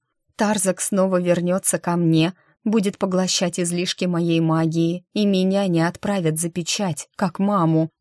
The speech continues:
Тебе же нравится Роктор, встречайся с ним". "Постой-ка!" — прервала я раздраженную девушку. "Первое, мне не нравится твой кузен,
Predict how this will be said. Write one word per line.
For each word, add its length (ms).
Тебе 240
же 120
нравится 580
Роктор, 460
встречайся 840
с 160
ним". 400
"Постой-ка!" — 840
прервала 480
я 260
раздраженную 840
девушку. 600
"Первое, 560
мне 300
не 160
нравится 580
твой 260
кузен, 520